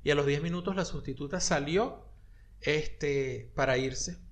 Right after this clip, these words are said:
Y le dijeron, "Si se va, no la vamos a llamar más". Y la sustituta le dijo, "Es que yo no hago más nunca una su-, no acepto más nunca una sustitución en esta escuela.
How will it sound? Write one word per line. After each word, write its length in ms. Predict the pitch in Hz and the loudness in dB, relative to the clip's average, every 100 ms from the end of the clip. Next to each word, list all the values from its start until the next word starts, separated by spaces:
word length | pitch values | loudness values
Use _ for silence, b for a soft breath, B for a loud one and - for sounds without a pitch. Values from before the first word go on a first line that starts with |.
| - - - - - - - - - - | -16 -16 -18 -18 -20 -20 -18 -16 -16 -12
Y 120 | 156 | -4
le 80 | 147 | 2
dijeron, 260 | 147 151 151 | 4 4 2
"Si 140 | - | -2
se 160 | 139 139 | 0 0
va, 160 | 139 | 0
no 80 | 170 | 0
la 100 | 196 | 0
vamos 160 | 156 170 | 0 -2
a 60 | 170 | -2
llamar 280 | 135 135 | -2 -4
más". 180 | 156 196 | -2 -2
Y 60 | 202 | -2
la 120 | 135 | -2
sustituta 440 | 143 123 120 147 | -2 -6 -4 -2
le 80 | 156 | 2
dijo, 120 | 160 147 | 2 2
"Es 40 | |
que 120 | 147 | 0
yo 100 | 143 | 0
no 140 | 156 160 | 2 4
hago 160 | 165 | 2
más 180 | 165 165 | -2 -4
nunca 280 | 160 165 170 | -4 -6 -6
una 160 | 170 160 | -8 -8
su-, 200 | - 127 | -8 -8
no 340 | 143 139 131 139 | -8 -8 -4 -2
acepto 300 | 147 151 156 | 0 -2 -4
más 160 | 151 | -6
nunca 300 | 156 170 165 | -6 -6 -4
una 100 | 143 | -4
sustitución 600 | 143 - 131 120 113 131 | -4 -6 -6 -6 -2 -2
en 60 | 139 | -4
esta 160 | 139 143 | -6 -6
escuela. 420 | - 151 120 - | -2 -2 -2 -6